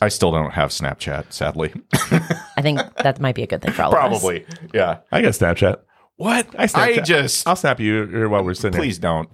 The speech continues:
Speaker 1: I don't even know what that means, but, <laughs> but I'll still post for it.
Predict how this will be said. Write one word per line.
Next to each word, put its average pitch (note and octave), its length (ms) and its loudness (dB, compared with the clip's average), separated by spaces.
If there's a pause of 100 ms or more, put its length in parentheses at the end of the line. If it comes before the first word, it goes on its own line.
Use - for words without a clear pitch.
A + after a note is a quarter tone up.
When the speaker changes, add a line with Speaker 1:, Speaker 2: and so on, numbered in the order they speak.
(120)
Speaker 1:
I B2 80 4
don't A2 260 0
even F#2 160 -4
know F2 140 -2
what E2+ 120 -4
that D#2 140 -6
means, E2 280 -8
but, G2 200 -2 (1080)
<laughs> - 0 - (580)
but C#3+ 80 2
I'll A#2+ 60 2
still A2 180 0
post F2+ 320 0
for E2+ 180 0
it. G#3 300 0